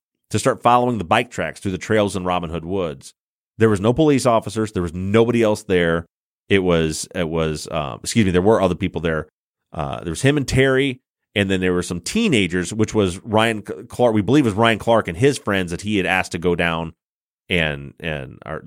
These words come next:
they asked them to help him look. And the teenagers went with David and followed him as he followed the bike tracks.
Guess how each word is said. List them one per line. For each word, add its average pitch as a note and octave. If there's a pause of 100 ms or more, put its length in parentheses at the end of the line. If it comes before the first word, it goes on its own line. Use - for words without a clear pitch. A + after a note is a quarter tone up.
(140)
they F2
asked G2+
them F#2+
to E2
help F#2
him D2+
look. F#2+
And F2
the E2+
teenagers A#2
went G#2
with G#2+ (540)
David F2 (300)
and E2
followed G#2+
him F#2+
as E2+
he F2+
followed F#2
the E2
bike F2+
tracks. D#2